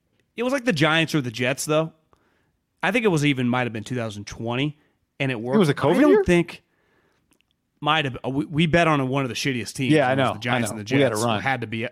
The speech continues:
Speaker 1: had to be up there.
Speaker 2: 'Cause we
Speaker 1: I think it was
Speaker 2: lost
Speaker 1: a
Speaker 2: it
Speaker 1: lot of Giants, Jets.
Speaker 2: Yeah.
Speaker 1: I think we just bet against the Giants and the Jets, like, every week, and their spreads were huge early in the season.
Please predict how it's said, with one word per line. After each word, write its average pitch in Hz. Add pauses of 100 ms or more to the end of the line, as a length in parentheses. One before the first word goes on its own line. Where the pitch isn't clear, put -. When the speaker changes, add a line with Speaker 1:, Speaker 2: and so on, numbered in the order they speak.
Speaker 1:
had 139
to 113
be 110
up 123
there. 95
Speaker 2:
'Cause 156
we 170
Speaker 1:
I -
think 165
it 160
was 175
Speaker 2:
lost -
Speaker 1:
a 139
Speaker 2:
it 180
Speaker 1:
lot 139
of 123
Giants, 127
Jets. 104 (440)
Speaker 2:
Yeah. 107 (680)
Speaker 1:
I 143
think 208
we 175
just 135
bet 143
against 131
the 123
Giants 117
and 117
the 107
Jets, 110
like, 110
every 120
week, 110
and 110
their 110
spreads 120
were 104
huge 117
early 120
in 113
the 104
season. 123